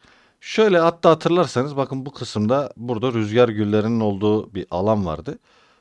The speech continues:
Bura burası. Şimdi biz boyamasını falan almadığımız için, e, bunlar bu şekilde kalıyor. Ama mantığını anlamış olmanız lazım. Şimdi yükseklik, alçaklık değerlerini gördünüz. Biz az önce tarlayı dümdüz yapmıştık. Bakın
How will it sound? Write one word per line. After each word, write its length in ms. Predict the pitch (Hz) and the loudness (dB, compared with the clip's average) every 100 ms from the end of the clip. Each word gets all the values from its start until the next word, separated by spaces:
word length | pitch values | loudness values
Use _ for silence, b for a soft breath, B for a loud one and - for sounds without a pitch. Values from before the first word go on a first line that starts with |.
| _ - | _ 0
Bura 240 | 214 220 | 2 4
burası. 380 | 202 131 - - | 4 2 0 -10
Şimdi 300 | - 165 165 | -4 -2 -2
biz 140 | 185 | -6
boyamasını 720 | 139 127 147 160 190 - 170 | 0 6 8 8 4 0 -2
falan 300 | 156 156 160 | 0 4 6
almadığımız 580 | 170 185 151 117 110 104 | 6 4 2 2 0 -2
için, 300 | 101 - 208 b b b b b | -6 -8 -10 b b b b b
e, 260 | 123 123 120 - _ 160 | 2 2 2 -4 _ -2
bunlar 480 | 185 175 214 190 170 | 0 0 -2 -4 -4
bu 100 | 180 | 0
şekilde 460 | 170 151 135 131 | 2 2 0 -2
kalıyor. 300 | 107 85 71 - b b b b - | -2 -6 -8 -14 b b b b 2
Ama 280 | 180 196 | 4 2
mantığını 520 | 202 175 175 147 156 202 | 2 2 4 2 0 2
anlamış 480 | 165 160 165 160 | 4 4 2 0
olmanız 440 | 147 139 135 123 101 | 0 0 0 0 0
lazım. 380 | 92 135 214 165 | -2 -4 -14 -16
Şimdi 260 | - 117 110 | -6 -4 -4
yükseklik, 520 | 113 - 131 - 120 | -4 -4 -4 -4 0
alçaklık 580 | 123 - 127 - 127 - | 0 2 0 0 -6 0
değerlerini 400 | 110 107 143 185 | 2 2 -2 -4
gördünüz. 400 | 160 110 90 101 | -4 -4 -8 -6
Biz 120 | 107 | -4
az 140 | 107 | -2
önce 300 | 113 107 107 | -4 -6 -6
tarlayı 460 | - 117 98 135 143 | -2 0 0 -2 -4
dümdüz 320 | 147 139 101 | -6 -6 -6
yapmıştık. 500 | 87 - 80 139 131 | -8 -8 -14 -14 -10
Bakın 220 | 107 - | -10 -10